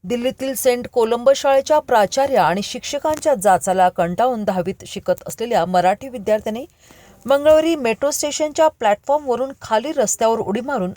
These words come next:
आत्महत्या केली आहे. शौर्य प्रदीप पाटील असे पीडित विद्यार्थ्याचे नाव असून तो नवी दिल्लीतील राजीवनगर भागात राहत होता. शौर्य हा मूळचा सांगली जिल्ह्यातील खानापूर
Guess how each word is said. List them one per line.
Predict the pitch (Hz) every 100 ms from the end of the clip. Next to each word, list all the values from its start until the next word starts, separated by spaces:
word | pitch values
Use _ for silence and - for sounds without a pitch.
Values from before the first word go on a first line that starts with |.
| -
आत्महत्या | 202 - 175 170 214 -
केली | 220
आहे. | 208 202 269 _ _ - - -
शौर्य | - 294 311 330
प्रदीप | 302 269 285
पाटील | 311 277 190 170
असे | 180 254
पीडित | - 220 247 -
विद्यार्थ्याचे | 170 180 160 160 -
नाव | 160 151
असून | 196 226 156
तो | - - - -
नवी | 269 269
दिल्लीतील | 285 294 277 311 214 151
राजीवनगर | 185 202 233 269 262
भागात | 214 180 160 -
राहत | - 170 165 175
होता. | 170 240 - - _ _ _ _
शौर्य | - 202 190
हा | 196
मूळचा | 190 185 180 240
सांगली | 262 220 165 170
जिल्ह्यातील | 170 185 208 247 -
खानापूर | 220 202 240 302